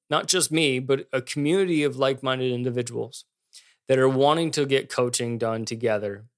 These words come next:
go to nick cribb dot com slash programs, and you can see everything I offer, whether it's self-paced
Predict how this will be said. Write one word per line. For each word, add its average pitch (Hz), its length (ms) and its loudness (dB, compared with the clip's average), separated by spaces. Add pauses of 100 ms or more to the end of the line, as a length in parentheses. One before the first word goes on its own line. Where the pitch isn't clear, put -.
(460)
go 160 140 2
to 165 100 2
nick 185 200 0
cribb 165 220 0
dot 143 240 2
com 131 460 2
slash 147 460 0
programs, 123 800 0 (680)
and 135 100 -2
you 175 100 2
can 180 120 -4
see 175 240 2
everything 175 380 2
I 165 40 2
offer, 147 400 0
whether 127 300 2
it's 120 160 -2
self-paced - 960 0